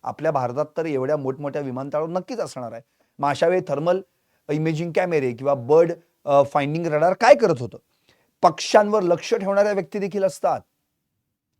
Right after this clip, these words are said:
गस्त घालणाऱ्या व्यक्ती असतात. मार्गदर्शक तत्वांमध्ये म्हटलेलं आहे डीजीसीएनी. आता खरं तर स-, या साऊथ कोरियाच्या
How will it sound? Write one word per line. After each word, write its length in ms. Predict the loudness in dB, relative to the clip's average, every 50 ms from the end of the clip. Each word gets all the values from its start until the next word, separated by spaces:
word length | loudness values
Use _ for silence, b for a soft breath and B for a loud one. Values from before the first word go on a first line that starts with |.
| -2
गस्त 260 | -2 -2 -2 0 0 0
घालणाऱ्या 380 | 0 2 2 2 2 2 0
व्यक्ती 260 | -2 -4 -6 -4 -4
असतात. 360 | -4 -4 -2 -2 0 0 0 -2 _ _ _ _ _ _ _ _ _ _ _ _
मार्गदर्शक 420 | -2 0 0 2 2 2 0 -2 -4 -6
तत्वांमध्ये 440 | -6 -4 -2 -2 -2 -2 -2 -2 -2
म्हटलेलं 400 | -2 -4 -4 -4 -2 0 2 4
आहे 80 | 4 2
डीजीसीएनी. 680 | 2 -2 -4 -4 -6 -6 -2 0 0 0 0 0 -4 -6 _ _ _ _ _ _ _ _ _ _ _ _ _ _ _ _ _ _ _ -4
आता 420 | 4 8 10 10 10 10 8 4 2 _ _ _ _ _ _ _
खरं 200 | 6 6 8 8 8 8
तर 160 | 8 8 6 4 -6 _ _ _ _
स-, 160 | -20 -20 -20 -16 _ -2
या 400 | 4 6 6 8 8 6 4 0 -4 _ _ _ -16
साऊथ 560 | -16 0 4 6 8 8 8 6 4 -2 -6
कोरियाच्या 800 | -8 _ -10 -6 -2 0 0 4 4 4 4 4 4 2 2